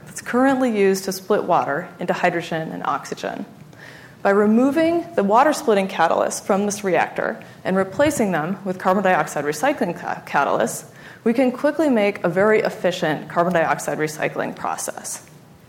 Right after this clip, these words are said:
So this reactor design has many advantages. It's been used for the last fifty years,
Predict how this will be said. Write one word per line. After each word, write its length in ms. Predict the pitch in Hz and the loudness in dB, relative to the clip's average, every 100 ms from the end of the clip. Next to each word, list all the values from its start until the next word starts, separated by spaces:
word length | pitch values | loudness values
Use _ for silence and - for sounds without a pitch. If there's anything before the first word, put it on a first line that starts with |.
| - - - - - - - | -20 -20 -20 -20 -20 -18 -16
So 140 | - 240 | -4 0
this 240 | 320 330 | 0 0
reactor 380 | 294 226 214 233 | 2 2 2 2
design 400 | 226 196 185 185 | 2 2 2 0
has 260 | 185 170 180 | 0 -2 0
many 360 | 180 185 180 | 0 0 0
advantages. 760 | 175 160 127 180 - - - - - - - - - | -2 -2 -6 -6 -6 -8 -10 -12 -20 -20 -20 -8 -2
It's 140 | 208 | 0
been 180 | 240 226 | 4 4
used 240 | 240 254 | 4 2
for 100 | 262 | 0
the 100 | 233 | 2
last 320 | 214 208 214 | 4 4 2
fifty 260 | - 208 208 | 0 0 0
years, 500 | 160 156 - 349 - | 0 2 2 0 -4